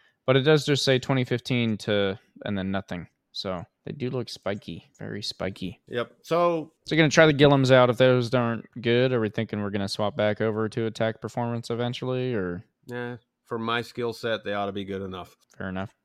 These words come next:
Speaker 2: They, they seem to have some nice adjustment. I just wasn't in love with the pegs and the, I mean, they're no, no hit on Gillum. They're, they're, they're good looking,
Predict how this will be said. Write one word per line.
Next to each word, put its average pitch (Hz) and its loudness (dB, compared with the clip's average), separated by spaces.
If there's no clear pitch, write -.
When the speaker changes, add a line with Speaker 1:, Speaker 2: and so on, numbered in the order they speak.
Speaker 2:
They, 151 0
they 165 0
seem 214 4
to 190 4
have 175 6
some 147 0
nice 143 2
adjustment. 110 -2
I 120 0
just 117 -6
wasn't 107 -4
in 107 -4
love 107 -4
with 98 -10
the 98 -18
pegs 98 -10
and 95 -10
the, 92 -12
I 131 -2
mean, 135 4
they're 170 0
no, 190 4
no 196 4
hit 190 4
on 147 4
Gillum. 123 2
They're, 127 2
they're, 135 0
they're 143 -2
good 151 0
looking, 117 -2